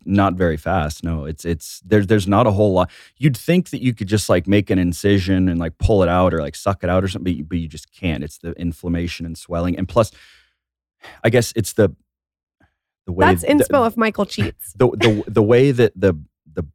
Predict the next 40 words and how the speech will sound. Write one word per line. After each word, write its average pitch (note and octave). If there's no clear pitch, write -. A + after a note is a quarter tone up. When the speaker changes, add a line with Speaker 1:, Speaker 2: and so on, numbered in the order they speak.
Speaker 1:
the D#2+
s-, -
scrotum, A2
I G2+
guess, G#2
that G2+
holds A2
the G2
balls, G2+
it's, F2+
it's G2
very A2
stretchy. -
And, G2+
and G2+
so G#2
it F#2+
has A#2
a G#2+
lot G#2
of F#2
room A2+
to G2+
expand. E2+
And F2+
so F#2+
it, D#2
like, E2
it F2+
expanded G2+
to -
full G2+
expansion. E2
And E2+
so -
I -
would E2+
have F#2
to F2+
wear F2+